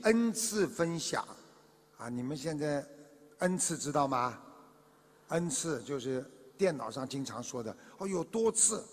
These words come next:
因为多次了就是 N 次，就 N 啊，啊，现在的年轻人都，哎，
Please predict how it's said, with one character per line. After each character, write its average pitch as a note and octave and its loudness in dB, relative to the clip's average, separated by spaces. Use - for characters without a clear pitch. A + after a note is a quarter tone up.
因 D#3 -2
为 D#3 -4
多 G#3 2
次 - -2
了 B2 -2
就 C#3+ -4
是 C3 -6
N F3+ -2
次， C3 -6
就 A2+ -12
N D#3 -4
啊， C3+ -6
啊， G2 -16
现 - -12
在 D3 -2
的 C#3 -4
年 C3+ -4
轻 C#3 -4
人 B2+ -2
都， B2+ -6
哎， A2 -10